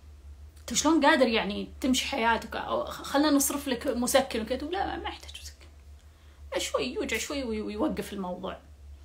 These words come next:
هذه قد تكون إشارة إنه فيه قوة روحانية موجودة في الجسد المادي هذا، إنه هو قاعد يحمل الألم. وفي ش-، أشخاص تلقاهم ما يقدرون، ما يتحملون، يعني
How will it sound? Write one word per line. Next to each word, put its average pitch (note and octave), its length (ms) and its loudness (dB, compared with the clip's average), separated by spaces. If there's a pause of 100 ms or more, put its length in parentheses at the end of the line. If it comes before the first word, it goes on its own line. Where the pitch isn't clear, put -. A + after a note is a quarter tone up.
(800)
هذه C4 220 6
قد F#4 220 8
تكون E4+ 420 6
إشارة C4 360 2
إنه A3 260 -2
فيه B3+ 340 0
قوة E4+ 260 8
روحانية A#3 640 4
موجودة G#3+ 480 0
في A3 100 -4
الجسد A3 380 -2
المادي G#3 440 -2
هذا، C#4 160 0
إنه D4+ 220 2
هو D#4 180 2
قاعد F#4 300 2
يحمل A3 380 0
الألم. G3 440 -4 (2250)
وفي F4 420 4
ش-، F4 140 4
أشخاص F4 600 8
تلقاهم D#4 360 4
ما F4+ 80 8
يقدرون، D#4+ 380 4
ما D#4 100 8
يتحملون، F#4 580 0
يعني D#4 280 0